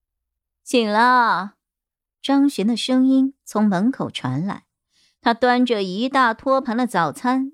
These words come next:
走了进来。我吃惊地站了起来，上下打量着他。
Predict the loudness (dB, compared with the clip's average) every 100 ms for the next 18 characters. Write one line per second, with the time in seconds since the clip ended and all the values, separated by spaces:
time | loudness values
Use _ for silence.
0 | -14 -2 -2 -2 -8 -2 -2 -2 -8 _
1 | _ _ _ _ _ _ -6 -4 0 2
2 | 2 0 0 0 0 0 -2 -6 -6 -10
3 | _ _ 0 2 2 2 0 0 0 0
4 | -2 -4 -8 -12